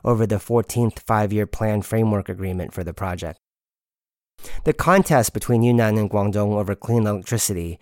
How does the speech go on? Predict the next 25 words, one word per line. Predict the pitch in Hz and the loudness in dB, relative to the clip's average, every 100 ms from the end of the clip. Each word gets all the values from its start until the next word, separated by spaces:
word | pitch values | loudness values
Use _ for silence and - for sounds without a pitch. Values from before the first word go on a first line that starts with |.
| - - | -18 -8
reflects | - 131 - 147 151 | -2 -2 2 0 2
the | - | 0
new | 117 127 | 4 4
situation | 123 139 123 123 127 123 110 82 87 - - | 4 0 0 2 2 2 0 -2 -6 -12 -6
now | 113 113 117 | 0 2 2
that | 104 - | 0 -2
China | 120 117 110 | 0 2 2
has | 110 98 | 0 -2
targets | - 131 123 107 - | 0 2 2 0 -2
for | 92 | -8
peaking | - 123 - 107 | -6 -6 -4 -2
its | 92 - | -2 -6
carbon | - 104 95 98 | -4 -2 -2 -2
emissions | 95 104 - 82 82 | -2 -2 -4 -6 -6
and | 80 80 | -8 -10
achieving | 85 101 95 92 | -8 -8 -6 -8
carbon | - 101 95 98 | -6 -6 -4 -6
neutrality. | 92 90 87 92 85 90 - _ - - _ - | -6 -6 -6 -6 -8 -12 -18 _ -20 -20 _ -8
Different | - 135 143 107 | 0 2 4 2
provinces | 120 113 120 107 104 92 | 2 4 2 0 -2 -2
now | 101 101 | -2 -2
have | 101 | -2
different | 92 92 92 | -4 -6 -6
agendas. | 95 95 107 85 71 80 - _ - - - | -6 -4 -4 -4 -8 -12 -16 _ -20 -20 -10
Yunnan, | - 139 156 120 85 | 2 4 6 4 0